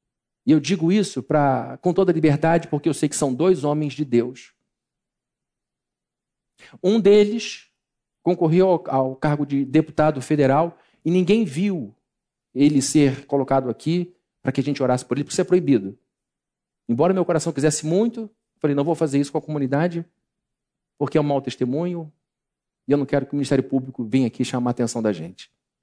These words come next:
Mas eu conheço o caráter dos dois e os apoio no meu C P F, na minha vida pessoal,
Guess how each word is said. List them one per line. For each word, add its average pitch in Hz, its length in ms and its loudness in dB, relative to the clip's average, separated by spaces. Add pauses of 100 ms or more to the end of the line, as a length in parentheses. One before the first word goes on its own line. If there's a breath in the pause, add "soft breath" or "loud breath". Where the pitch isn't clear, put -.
(1800)
Mas 226 220 0
eu 127 80 0
conheço 196 320 0
o - 20 -10
caráter 139 320 2
dos 95 200 -10
dois 117 520 -6 (920)
e 127 100 0
os 127 140 0
apoio 135 640 0
no 127 140 -4
meu 113 240 0
C - 160 -4
P 110 120 0
F, 117 400 0 (120)
na 107 80 -10
minha 117 180 -2
vida 147 380 2 (200)
pessoal, 107 640 -4